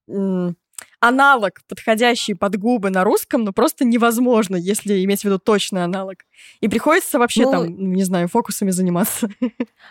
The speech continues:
Speaker 2: Да, ну, можно сказать, либо что-нибудь другое пусть персонаж скажет,
Speaker 1: Мгм.
Speaker 2: но, типа, не сильно выбивающееся из того, что есть. Либо постараться найти хоть что-то более-менее похожее.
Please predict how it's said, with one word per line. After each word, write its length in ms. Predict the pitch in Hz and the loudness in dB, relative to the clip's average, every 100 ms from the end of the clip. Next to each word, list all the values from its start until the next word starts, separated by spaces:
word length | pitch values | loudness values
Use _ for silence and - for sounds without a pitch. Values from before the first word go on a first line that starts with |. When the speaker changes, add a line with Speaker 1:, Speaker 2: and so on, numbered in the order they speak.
| _ 202 | _ -2
Speaker 2:
Да, 440 | 233 349 294 208 | 0 2 2 4
ну, 140 | 233 294 | 2 2
можно 380 | 370 339 302 277 | 2 0 -2 -4
сказать, 420 | - 247 269 - | -2 0 0 -2
либо 320 | 233 359 339 | -2 -2 0
что-нибудь 520 | - - 294 262 202 147 | -2 0 2 2 0 -2
другое 460 | 180 156 165 151 | -4 0 0 0
пусть 300 | - 139 - | -4 -12 -10
персонаж 500 | 139 - 151 147 147 - | -12 -10 -6 -4 -4 -8
скажет, 500 | - 202 240 220 214 | -2 0 2 2 2
Speaker 1:
Мгм. 20 | |
Speaker 2:
но, 320 | 170 185 160 | 2 2 0
типа, 320 | - 175 - | -2 -6 -2
не 180 | 165 180 | 0 0
сильно 420 | 190 226 196 180 | 0 2 2 2
выбивающееся 1080 | 160 147 160 165 156 151 - - 135 131 - | -2 -6 -2 0 -2 -2 -6 -6 -8 -10 -10
из 140 | 135 - | -10 -8
того, 280 | 143 135 135 | -10 -8 -10
что 240 | - - | -10 -10
есть. 600 | 127 131 123 - - - _ - - - _ _ _ - | -8 -8 -10 -14 -18 -20 _ -20 -20 -20 _ _ _ -8
Либо 300 | 185 277 269 | -2 0 0
постараться 600 | 277 240 - 220 247 - | 0 -2 0 0 0 0
найти 280 | 208 196 269 | -2 -2 -4
хоть 220 | 240 240 | -4 -2
что-то 540 | - - - 285 285 247 | -2 -4 -6 -6 -2 -4
более-менее 1080 | 214 339 339 330 302 294 294 277 226 185 156 | -2 -4 -4 -6 -6 -6 -4 -2 0 -2 -4
похожее. 840 | 147 - - 147 139 123 123 | -10 -12 -8 -6 -6 -10 -16